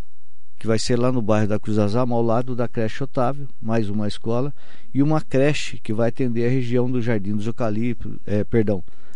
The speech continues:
Jardim Ioneda, Vista Alegre, Vila Santo Antônio, Vista Linda, toda aquela região que a rodovia Mogi Salesópolis, ela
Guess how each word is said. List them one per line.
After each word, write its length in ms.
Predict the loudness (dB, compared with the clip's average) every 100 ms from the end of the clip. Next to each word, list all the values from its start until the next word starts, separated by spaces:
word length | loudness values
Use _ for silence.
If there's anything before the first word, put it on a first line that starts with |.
| -2
Jardim 480 | 0 2 2 0 0
Ioneda, 640 | 2 2 2 2 2 2
Vista 300 | 0 0 0
Alegre, 600 | 2 4 4 2 0 0
Vila 240 | 0 0 0
Santo 300 | 0 -2 -2
Antônio, 420 | 0 0 0 0
Vista 280 | -2 0 0
Linda, 320 | 0 0 0 -2 -2 -2
toda 240 | 0 0 0
aquela 300 | 0 0 0
região 440 | 0 0 0 0
que 260 | 0 0 0
a 120 | 0
rodovia 560 | 0 2 2 2 0 0
Mogi 300 | 0 0 -2
Salesópolis, 800 | -2 0 0 -2 -2 0 0 0
ela 280 | 0 -2